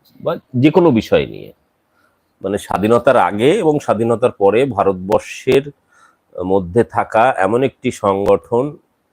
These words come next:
যারা প্রথম ভারতবর্ষে সন্ত্রাসী কার্যকলাপ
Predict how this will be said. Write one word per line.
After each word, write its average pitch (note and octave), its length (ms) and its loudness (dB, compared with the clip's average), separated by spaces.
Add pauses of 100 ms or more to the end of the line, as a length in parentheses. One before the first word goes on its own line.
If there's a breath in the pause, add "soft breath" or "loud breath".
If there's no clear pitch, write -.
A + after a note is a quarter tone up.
(300)
যারা F2+ 600 0 (460)
প্রথম C#3 400 2
ভারতবর্ষে A#2 720 0
সন্ত্রাসী G#2 880 -2
কার্যকলাপ F2+ 600 2